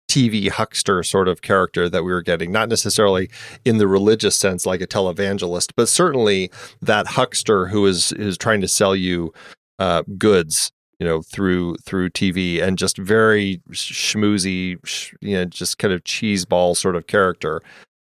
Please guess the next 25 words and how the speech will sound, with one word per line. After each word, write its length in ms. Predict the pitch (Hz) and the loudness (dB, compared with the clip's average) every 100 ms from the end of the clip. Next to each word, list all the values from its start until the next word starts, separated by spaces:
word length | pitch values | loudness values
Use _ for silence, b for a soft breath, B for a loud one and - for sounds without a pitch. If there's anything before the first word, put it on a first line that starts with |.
| _ | _
Um, 340 | 87 80 78 - | -4 -2 -6 0
but 100 | 110 | 2
I 80 | |
found 300 | 123 170 202 | 4 2 4
him 160 | 175 151 | 4 2
to 100 | 127 | 0
be 360 | 113 117 113 107 | 2 2 4 2
actually, 540 | 107 - 110 101 95 - _ _ - | 0 2 2 2 -2 -8 _ _ -2
uh, 300 | 98 85 87 - - - - | 0 0 -2 -6 -16 -10 -2
a 100 | 110 | 2
more 300 | 110 113 107 | 4 4 4
interesting 380 | 110 101 - 92 | 0 -4 -6 0
character. 320 | 110 90 90 | 2 2 0
I 40 | |
was 120 | 107 | 2
actually 340 | 120 123 110 95 B B _ _ _ _ _ _ _ _ _ | 2 0 -2 -2 B B _ _ _ _ _ _ _ _ _
really 360 | 113 143 135 110 | 2 4 4 2
interested 560 | 143 147 131 - 101 | 2 2 2 2 0
to 100 | 85 | 0
see 400 | 92 117 101 95 | -2 0 0 0
what 200 | 92 101 - | 0 0 2
they 140 | 95 | 0
did 160 | 95 95 | 2 0
with 140 | 90 | -2
him 520 | 113 107 98 95 95 | 0 0 0 -2 -8